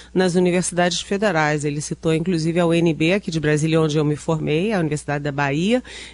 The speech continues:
a Universidade Federal do Ri-, do Fluminense, do Rio de Janeiro, é, como balbúrdia, né? Eu acho que estudante não fazer balbúrdia é co-, é que tá errado, né? O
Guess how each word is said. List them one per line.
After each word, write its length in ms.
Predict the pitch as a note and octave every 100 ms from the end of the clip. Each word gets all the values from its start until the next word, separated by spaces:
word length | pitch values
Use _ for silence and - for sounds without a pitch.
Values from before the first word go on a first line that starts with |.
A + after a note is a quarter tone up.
| -
a 140 | D#3
Universidade 720 | E3 D3+ D#3+ D3 D#3 D#3+ D3
Federal 500 | - E3 D#3 D#3 D3+
do 160 | D3 D3
Ri-, 160 | D3+
do 240 | - C#3 C3+
Fluminense, 680 | - E3 D3+ D3 G3 G#3+
do 120 | D#3+ D3+
Rio 140 | D#3+
de 100 | D3
Janeiro, 440 | D#3 D3+ F3+ A3+ - - - - -
é, 600 | D#3 D#3 D#3+ D#3 D#3 D#3
como 300 | - E3+ D#3+
balbúrdia, 880 | E3 F3+ F#3 C#3+ D3 F#3+ F3 C#3+ D#3
né? 180 | D#3+ E3+
Eu 100 | D#3+
acho 240 | D#3+ -
que 80 | -
estudante 600 | F3+ - E3+ D3+ E3 -
não 160 | D#3 G3
fazer 340 | - E3 D#3
balbúrdia 760 | D#3+ D3+ D3 B2+ E3+ A3+ A3 A#3+
é 60 |
co-, 140 | A#3 A3
é 160 | G3
que 140 | F#3+ -
tá 120 | A3
errado, 460 | B3 F#3+ D#3 D#3+ D3
né? 100 | F3
O 140 | F#3+